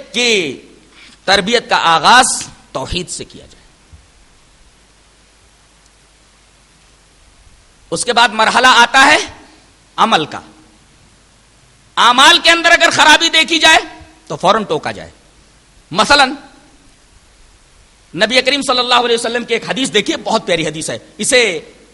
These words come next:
امام بخاری رحمۃ اللہ علیہ کتاب الجہاد والسیر کے اندر لائے ہیں، روایت اس طرح ہے۔ وعن ابی ہریرہ رضی اللہ تعالی عنہ ان النبی صلی اللہ علیہ وسلم، ان الحسن بن علی رضی اللہ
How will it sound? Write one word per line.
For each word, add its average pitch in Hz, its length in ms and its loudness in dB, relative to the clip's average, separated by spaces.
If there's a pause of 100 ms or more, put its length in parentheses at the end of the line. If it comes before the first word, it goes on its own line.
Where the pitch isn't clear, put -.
(140)
امام 208 200 0
بخاری 202 420 0
رحمۃ 226 260 -2
اللہ 214 120 -4
علیہ 214 140 -2
کتاب 208 280 -2
الجہاد 190 420 -2
والسیر 202 380 0
کے 190 100 -8
اندر 165 180 -6
لائے 170 160 -4
ہیں، 247 60 -4
روایت 165 240 0
اس 185 100 -12
طرح 127 120 -10
ہے۔ 98 60 -18 (440)
وعن 262 220 6
ابی 311 160 2
ہریرہ 311 420 4
رضی 311 240 2
اللہ 320 340 4
تعالی 311 300 6
عنہ 285 400 4 (640)
ان 320 320 0
النبی 311 460 2 (100)
صلی 311 260 0
اللہ 302 460 4
علیہ 294 320 4
وسلم، 269 520 0 (160)
ان 311 300 0
الحسن 311 500 2
بن 285 220 0
علی 302 360 4 (480)
رضی 269 300 2
اللہ 294 380 4